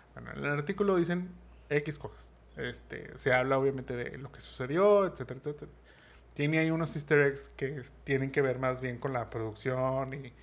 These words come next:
aparece ahí el nombre de precisamente uno de los asistentes de, de Kubrick. Eso, eso, X. Cuando, eh, Bill enfrenta, o bueno, o cuando Víctor llama a Bill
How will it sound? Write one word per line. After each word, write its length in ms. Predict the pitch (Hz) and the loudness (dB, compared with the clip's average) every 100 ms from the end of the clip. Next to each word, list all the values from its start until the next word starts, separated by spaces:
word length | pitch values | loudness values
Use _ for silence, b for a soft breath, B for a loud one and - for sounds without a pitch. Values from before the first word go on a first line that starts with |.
| b b - | b b -4
aparece 420 | 127 127 117 139 | 2 2 4 2
ahí 100 | 135 | 2
el 140 | 135 | 2
nombre 320 | 131 127 127 | 0 -2 -2
de 140 | 127 123 | -2 -4
precisamente 580 | - 117 127 123 120 127 | -6 -6 -6 -6 -6 -6
uno 140 | 127 | -4
de 60 | 127 | -4
los 180 | 117 | -6
asistentes 600 | 120 - - 127 123 120 127 | -8 -10 -6 -6 -4 -8 -10
de, 260 | 139 123 | -14 -16
de 100 | 123 - | -18 -4
Kubrick. 500 | 143 151 147 143 - - | 0 0 -2 -6 -14 -12
Eso, 260 | - 127 - - - | -4 -4 -4 -20 -6
eso, 440 | 147 147 180 185 - | -4 0 0 -2 -6
X. 320 | 131 - - - B B B B B B - | -10 -10 -20 -20 B B B B B B -4
Cuando, 640 | 160 175 180 165 135 135 - - - _ - - - | 4 4 4 2 0 -2 -10 -20 -20 _ -20 -20 -8
eh, 400 | 135 120 123 117 123 | -4 -2 -2 -4 0
Bill 400 | 151 165 147 143 - - - - | 0 2 -2 -6 -14 -20 -20 -8
enfrenta, 720 | 139 123 - 135 135 - 147 156 | -4 -2 0 0 0 -2 -2 -4
o 60 | 143 | -10
bueno, 220 | 123 - 127 | -10 -12 -10
o 140 | 127 | -8
cuando 320 | - 123 120 117 | -2 -2 0 0
Víctor 440 | 151 147 160 147 | 0 0 0 2
llama 500 | 139 135 135 139 151 | 0 0 -2 -4 -6
a 100 | 147 127 | -6 -2
Bill 340 | 143 139 | 0 0